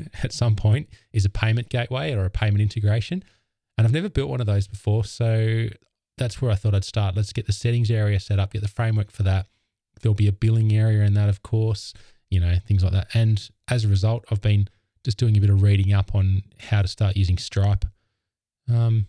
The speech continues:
yeah, it's been, it's been fun. Uh, been overwhelming at times. I, I popped out a tweet the other day going,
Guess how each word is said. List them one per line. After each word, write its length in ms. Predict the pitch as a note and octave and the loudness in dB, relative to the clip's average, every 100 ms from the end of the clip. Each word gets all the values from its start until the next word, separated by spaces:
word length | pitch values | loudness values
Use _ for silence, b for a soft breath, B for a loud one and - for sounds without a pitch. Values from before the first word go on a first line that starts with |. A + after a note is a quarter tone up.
| - | -6
yeah, 140 | A3 G#3 | -4 -4
it's 120 | - | -4
been, 280 | - F3 C#3+ A2+ | -4 -4 -6 -10
it's 140 | D#3 | -12
been 200 | - E3+ | -4 -4
fun. 420 | A2+ - C#3 A#3 - - | -4 -4 -4 -6 -10 -8
Uh, 240 | A#2 A#2+ A#2 | -4 -4 -4
been 200 | - B2 | -4 -4
overwhelming 640 | A#2+ A2 G#2 G2+ G2 D3 F#3 | -2 0 2 2 2 0 -4
at 100 | - | -8
times. 540 | - D#3+ C#4+ - - A2 | -8 -6 -8 -10 -8 -4
I, 100 | G#2 | -2
I 80 | - | -2
popped 260 | - B2 - | -4 -4 -2
out 100 | A#2 | -4
a 40 | |
tweet 260 | G2+ A#2+ - | -4 -8 -2
the 100 | A#2 | -2
other 100 | A2 | 0
day 180 | G#2+ G#2+ | 0 0
going, 260 | G#2 G2+ | 0 0